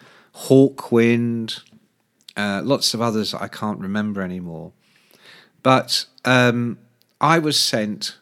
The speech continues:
the band were mixing the Heaven and Hell album in Paris with, uh, producer Martin Birch. And the idea was, was that the company would send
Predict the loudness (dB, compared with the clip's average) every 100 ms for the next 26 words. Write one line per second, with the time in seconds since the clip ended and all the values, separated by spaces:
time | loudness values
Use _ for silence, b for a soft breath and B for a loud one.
0 | _ -2 2 2 0 -2 -2 -2 -4 -2
1 | -4 -4 -4 -4 -4 -6 -4 -4 -2 -4
2 | -4 -4 -4 -6 -6 -4 -4 -6 -8 -8
3 | -10 -12 B B B B B -4 -2 -2
4 | -4 -4 -4 -8 -4 -2 -2 -4 -4 -4
5 | -4 -8 -8 -6 -8 -8 -12 -14 -14 -14
6 | b b b b b b b b -6 0
7 | 4 4 4 2 2 2 2 0 -4 -6
8 | -4 -8 -10 -10 -4 -4 -4 -4 -2 -4
9 | -4 -2 -2 -2 -4 -6